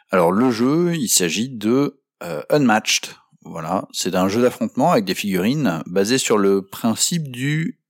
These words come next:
et SI. Alors le et SI, c'est, euh, par exemple, euh, et SI Robin des Bois, euh, combat Alice au Pays des Merveilles. Et si le Yeti combat le roi Arthur, et cetera, et cetera. C'est un jeu de Rob Davio, qui est le papa de Pandémique,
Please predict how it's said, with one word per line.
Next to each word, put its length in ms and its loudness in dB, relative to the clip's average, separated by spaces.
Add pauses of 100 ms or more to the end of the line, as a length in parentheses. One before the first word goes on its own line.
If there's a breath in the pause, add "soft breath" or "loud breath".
(140)
et 160 4
SI. 520 2 (520)
Alors 180 4
le 140 2
et 80 2
SI, 300 0
c'est, 280 4
euh, 200 2 (420 loud breath)
par 120 -4
exemple, 220 0
euh, 260 2
et 100 0
SI 420 2
Robin 320 2
des 100 0
Bois, 680 2
euh, 240 -2
combat 460 2
Alice 340 0
au 20 0
Pays 160 -4
des 80 -2
Merveilles. 320 2 (440 loud breath)
Et 100 0
si 420 2
le 160 4
Yeti 600 0
combat 360 2
le 180 2
roi 340 2
Arthur, 380 -2
et 80 -6
cetera, 300 0
et 40 -2
cetera. 440 -8
C'est 140 -6
un 80 2
jeu 180 2
de 380 2
Rob 280 2
Davio, 460 0
qui 80 -4
est 40 -2
le 40 -8
papa 220 -2
de 40 -18
Pandémique, 680 -6